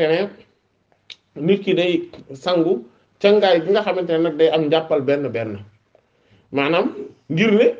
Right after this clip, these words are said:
njàppal benn benn yi ñuy jàpp ci biir cangaayal farata du jàpp de, déedéet. Maanaam cër yi njàpp yi la ñuy raxas jiital ko parce que ñoo gën a tedd ci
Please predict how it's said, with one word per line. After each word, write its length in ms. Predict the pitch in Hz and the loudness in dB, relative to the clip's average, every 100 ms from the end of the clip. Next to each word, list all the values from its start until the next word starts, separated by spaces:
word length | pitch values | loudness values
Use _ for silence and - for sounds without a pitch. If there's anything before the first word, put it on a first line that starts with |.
| - - | -14 -6
njàppal 460 | 143 208 247 277 | 0 2 4 2
benn 260 | 214 226 214 | 6 4 4
benn 280 | 190 202 190 | 4 4 4
yi 260 | 175 180 233 | 0 0 2
ñuy 220 | 285 254 | 2 4
jàpp 280 | 226 202 - 123 - _ _ - | 4 2 -2 -10 -10 _ _ -8
ci 100 | 156 | -6
biir 380 | 151 202 180 123 117 | 0 2 2 -2 -4
cangaayal 640 | - 220 226 196 156 131 123 | 0 2 4 4 4 2 2
farata 440 | 175 160 175 - - _ _ _ _ - | 0 0 0 -4 -10 _ _ _ _ -14
du 560 | 127 131 269 349 - - _ _ _ _ _ _ - 117 | -4 6 10 10 6 -4 _ _ _ _ _ _ -18 0
jàpp 220 | 170 269 381 | 2 4 2
de, 100 | 320 - - _ _ _ _ | 0 -2 -8 _ _ _ _
déedéet. 420 | 147 202 269 285 - - _ _ _ _ _ _ _ _ _ _ | -2 2 4 4 0 -16 _ _ _ _ _ _ _ _ _ _
Maanaam 580 | 143 202 269 277 247 - | 0 4 6 6 4 2
cër 240 | - 339 330 | 4 6 8
yi 200 | 302 240 | 6 6
njàpp 400 | 233 269 - 214 | 6 4 0 -4
yi 300 | 208 214 285 | 0 4 6
la 160 | 233 196 | 8 6
ñuy 200 | 190 180 165 | 6 4 2
raxas 320 | 202 262 269 135 | 0 0 -4 -6
jiital 540 | 131 226 254 240 196 180 | -2 4 4 6 4 6
ko 320 | 226 240 - - _ _ _ | 4 4 0 -18 _ _ _
parce 200 | - 254 | -2 -2
que 120 | - 208 | 0 -2
ñoo 360 | 190 233 240 170 | 2 2 2 2
gën 180 | 185 175 | 0 0
a 60 | |
tedd 640 | 156 175 185 160 160 208 208 | -4 -4 -4 -4 -6 -6 -6
ci 140 | 147 | -10